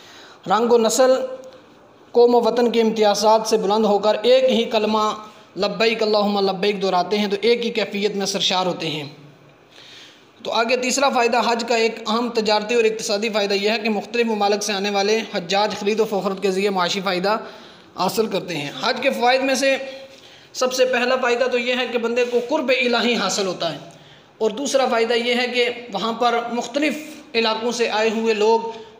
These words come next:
और सब मुसलमान जब बैतुल्ला का तवाफ़ करते हैं, तो उनकी लब पर एक ही अल्फाज होते हैं कि लब्बैक अल्लाहुम्मा लब्बैक, ये सदाएँ सब लगाते हैं। तो वहाँ पर कितना पुरकशिश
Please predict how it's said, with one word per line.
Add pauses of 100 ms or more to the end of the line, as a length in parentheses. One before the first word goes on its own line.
और
सब
मुसलमान
जब
बैतुल्ला
का (520)
तवाफ़
करते
हैं,
तो
उनकी (600)
लब
पर
एक
ही (760)
अल्फाज
होते
हैं
कि
लब्बैक
अल्लाहुम्मा
लब्बैक,
ये
सदाएँ
सब
लगाते
हैं। (340)
तो
वहाँ
पर
कितना (760)
पुरकशिश